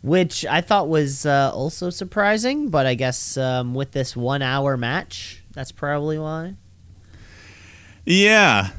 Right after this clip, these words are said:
Speaker 2: So, uh, but yeah, they're still calling it the Face of the Revolution. We got the
Speaker 1: Yeah, whatever.
Speaker 2: the golden, the giant golden Sonic ring hanging
Speaker 1: Right. <laughs>
Speaker 2: above.
Speaker 1: The big Sonic ring, which is carabinered onto it.
Speaker 2: <laughs> Yeah.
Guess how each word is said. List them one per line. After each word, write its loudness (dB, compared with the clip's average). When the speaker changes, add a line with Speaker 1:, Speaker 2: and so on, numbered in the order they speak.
Speaker 2:
So, 4
uh, 6
but 4
yeah, 6
they're 4
still 2
calling 6
it -4
the 0
Face 0
of -2
the 4
Revolution. 4
We 6
got 0
the 2
Speaker 1:
Yeah, -6
whatever. -10
Speaker 2:
the -2
golden, 2
the -2
giant 0
golden 4
Sonic 0
ring 4
hanging 0
Speaker 1:
Right. 4
<laughs> 4
Speaker 2:
above. 4
Speaker 1:
The 4
big 4
Sonic 4
ring, 2
which 2
is 0
carabinered 2
onto -2
it. -12
Speaker 2:
<laughs> -2
Yeah. 2